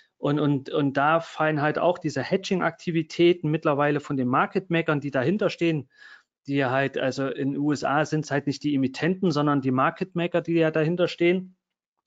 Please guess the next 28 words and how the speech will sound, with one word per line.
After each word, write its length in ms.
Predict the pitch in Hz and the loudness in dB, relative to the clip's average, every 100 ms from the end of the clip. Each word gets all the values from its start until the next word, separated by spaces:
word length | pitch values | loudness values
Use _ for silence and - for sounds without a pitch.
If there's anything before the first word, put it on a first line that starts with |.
| - | -8
die 160 | 139 | -2
die 100 | 135 | 0
Gegenseite 540 | 135 147 156 139 147 143 | 2 2 4 4 2 0
des 180 | 139 - | -4 -4
Trades 300 | - 156 151 | -4 -2 -2
aufnehmen. 420 | 156 160 170 180 - - - | -6 -2 -4 -4 -10 -20 -12
Und 140 | - 139 | -2 0
auch 120 | 117 | 0
deren 480 | - 160 190 185 156 | 2 2 4 2 0
Hedging, 520 | 127 156 - 156 156 - _ _ | 0 -2 -2 -4 -6 -10 _ _
äh, 140 | - 143 | -6 -4
führt 280 | - 185 | 0 0
dazu, 220 | 175 - 180 | 0 -2 -4
dass 280 | 170 - | -4 -4
halt 200 | 143 156 | -2 -2
so 100 | - | -2
ein 40 | 147 | -2
Markt 280 | 147 165 170 | 0 -2 -2
dann 180 | 151 | -2
wie 100 | 156 | -2
am 140 | 151 143 | -4 -6
Freitag 420 | - 160 175 170 | -2 -2 -2 -4
dann 180 | 156 143 | -4 -2
halt 240 | 151 147 | 0 0
so 340 | - 165 175 175 | 0 2 2 0
konstant 560 | - 165 - - 180 180 | -4 -4 -2 -2 -2 -4
squeezed, 600 | - - 185 185 - - | -8 -2 -2 -2 -8 -6
ja, 260 | 135 151 | -4 -4